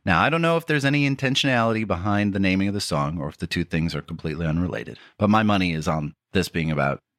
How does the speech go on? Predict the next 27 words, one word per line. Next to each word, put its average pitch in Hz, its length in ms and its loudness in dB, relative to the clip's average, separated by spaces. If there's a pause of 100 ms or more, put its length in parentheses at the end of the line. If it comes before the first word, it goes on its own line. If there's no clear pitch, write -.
(120)
Jeremiah 71 420 0
the 67 60 -12
prophet. - 380 -2 (340)
Uh, 65 200 -2
there's 85 180 -2
a 98 40 -4
ton 98 200 0
of 87 160 -4
Catholic 85 360 -4
imagery 78 360 -4
on 76 120 -4
this 76 140 -8
record. 80 260 -2
I 82 40 2
have 80 120 -2
no 87 120 -2
reason 82 360 -4
to 78 40 -2
believe 80 340 -4
that 78 120 -12
this 80 140 -6
would 73 100 -8
be 69 100 -8
any 67 140 -10
different. - 340 -12
But 107 160 0
Sting, 147 460 0